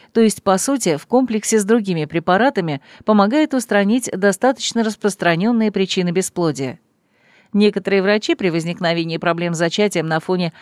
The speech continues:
относительного здоровья планирующей беременность пары не спешат выписывать гормональные препараты,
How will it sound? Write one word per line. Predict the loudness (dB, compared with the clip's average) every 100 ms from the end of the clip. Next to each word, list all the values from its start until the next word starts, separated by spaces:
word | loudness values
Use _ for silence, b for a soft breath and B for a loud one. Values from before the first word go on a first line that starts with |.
| B
относительного | 0 2 2 0 -2 0 0 0
здоровья | 2 2 0 0
планирующей | 0 0 0 -2 -2 -2
беременность | 0 0 -2 -6 -2
пары | 2 2 2 B B B
не | 0 0
спешат | 0 0 2 2
выписывать | -2 -2 0 0 0
гормональные | 0 0 0 -2 -2 -4
препараты, | -4 -2 0 0 0 -2